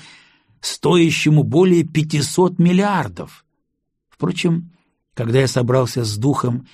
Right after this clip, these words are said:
и спросил его об этом, Веласкес на пять минут вынырнул из сети и усмехнулся. «Не понимаешь?» «Нет», совершенно искренне мотнул я головой. «Все очень просто»,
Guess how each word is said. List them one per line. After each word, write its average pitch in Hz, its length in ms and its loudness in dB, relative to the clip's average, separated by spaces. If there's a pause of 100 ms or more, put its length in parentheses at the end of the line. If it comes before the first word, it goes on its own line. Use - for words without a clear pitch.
(180)
и 120 100 -6
спросил 123 640 0
его 101 280 -4
об 98 160 -8
этом, 107 400 -12 (560)
Веласкес 165 760 -2
на 147 160 0
пять 151 360 -2
минут 131 540 -2
вынырнул 120 760 0
из 104 180 -8
сети 190 540 -2 (260)
и 123 120 -4
усмехнулся. 110 920 -6 (680)
«Не - 140 -2
понимаешь?» 131 1000 0 (680)
«Нет», 87 500 -8 (420)
совершенно 107 540 -4
искренне 107 500 -4
мотнул 107 380 -6
я 101 140 -8
головой. 101 520 -8 (380)
«Все - 240 -2
очень 180 380 2
просто», 175 760 0